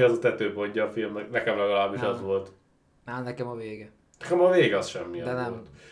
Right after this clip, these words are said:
Speaker 1: Tudod, miért nem volt a vége olyan nagyon nagy szám?
Speaker 2: Miért?
Speaker 1: Mert ugye párom alapból halottak voltak.
Speaker 2: Mhm.
Speaker 1: Bocs, hogyha tényleg most akartad megnézni amúgy.
Speaker 2: <laughs>
Speaker 1: Párom amúgy is halottak voltak, a Maci bácsi az. <laughs> Mármint, hogy a,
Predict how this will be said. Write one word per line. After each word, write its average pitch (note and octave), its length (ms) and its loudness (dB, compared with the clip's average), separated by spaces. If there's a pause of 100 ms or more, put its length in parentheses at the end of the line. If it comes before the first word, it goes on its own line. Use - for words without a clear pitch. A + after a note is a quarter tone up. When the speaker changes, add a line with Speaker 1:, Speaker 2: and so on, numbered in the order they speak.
(120)
Speaker 1:
Tudod, F#3+ 160 4
miért G#3+ 160 4
nem G#3 120 2
volt G#3 180 2
a G3+ 60 0
vége G3 300 0
olyan F#3+ 200 2
nagyon F3+ 220 4
nagy C#3+ 160 0
szám? F#2 400 -8
Speaker 2:
Miért? A#2+ 300 -14
Speaker 1:
Mert A#2+ 380 2 (920)
ugye A#2+ 200 0 (280)
párom B2+ 340 4
alapból G2 460 2
halottak - 500 -6
voltak. G#2+ 460 -4 (140)
Speaker 2:
Mhm. A#2+ 120 -12 (160)
Speaker 1:
Bocs, B2+ 180 4
hogyha A2+ 240 -4
tényleg A2 260 2
most G#2 180 -6
akartad G#2 420 -2
megnézni G2+ 520 -4
amúgy. G#2 360 -4
Speaker 2:
<laughs> - 1400 -10
Speaker 1:
Párom C#3+ 300 6
amúgy B2+ 220 2
is B2 120 0
halottak C3 440 0
voltak, D#3 480 0
a - 260 4
Maci C#3 580 2 (200)
bácsi B2+ 520 4
az. A2+ 280 2 (720)
<laughs> - 560 6
Mármint, D#4+ 260 8
hogy E3 120 10
a, D#3 180 6